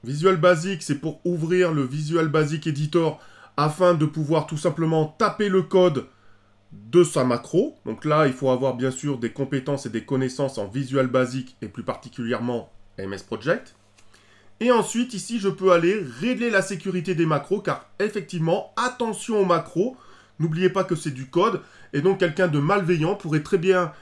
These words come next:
créer un code afin de pirater votre ordinateur ou d'injecter un virus. Et je vous conseille de lancer les macros seulement si elles viennent d'un espace de confiance. Donc nous, on va enregistrer une macro.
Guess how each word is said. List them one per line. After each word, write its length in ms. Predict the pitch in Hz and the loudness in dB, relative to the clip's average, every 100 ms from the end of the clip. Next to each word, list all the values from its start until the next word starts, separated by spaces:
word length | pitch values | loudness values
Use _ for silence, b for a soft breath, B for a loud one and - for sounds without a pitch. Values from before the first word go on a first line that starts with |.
| B B | B B
créer 280 | - 202 202 | -4 4 6
un 140 | 170 | 6
code 400 | 156 185 180 135 - b b b | 2 4 4 2 -6 b b b
afin 300 | 131 139 170 | -4 0 2
de 100 | 135 | 2
pirater 720 | 127 196 196 185 - 185 175 - | 0 0 2 2 2 -2 -2 -2
votre 240 | 139 143 147 | 0 2 2
ordinateur 600 | 127 143 139 147 156 - | 0 2 2 2 -4 -2
ou 180 | 156 175 | -4 0
d'injecter 680 | 147 139 139 131 147 139 - 117 | 2 4 2 0 2 2 0 -4
un 100 | 113 | -2
virus. 500 | 110 123 196 247 98 - b b b b b b | -2 0 0 -2 -6 -10 b b b b b b
Et 120 | 135 | 0
je 100 | 135 | 2
vous 140 | 131 | -2
conseille 600 | 143 147 143 151 175 175 101 - - | 2 4 4 2 4 4 0 -6 -14
de 460 | 107 123 120 120 - | -2 2 2 0 -6
lancer 500 | 117 139 170 160 175 | -4 0 0 0 2
les 100 | 156 | 4
macros 360 | 139 135 - 151 | 2 0 0 -2
seulement 360 | 147 165 165 | 0 0 0
si 140 | 156 156 | 0 0
elles 120 | 127 | 0
viennent 360 | 127 143 131 - - | 2 0 0 -8 -10
d'un 260 | 113 113 127 | -4 0 2
espace 600 | 143 - 151 135 - - | 2 0 0 0 -2 -6
de 80 | 123 | -4
confiance. 640 | 123 131 127 165 214 233 110 78 b b | 0 -2 2 4 4 2 -6 -8 b b
Donc 140 | - - | -12 2
nous, 100 | 196 | 4
on 60 | |
va 100 | 175 | 6
enregistrer 460 | 156 135 131 127 127 | 6 4 2 0 -2
une 60 | 110 | -2
macro. 440 | 104 - 165 - | -4 -4 -6 -6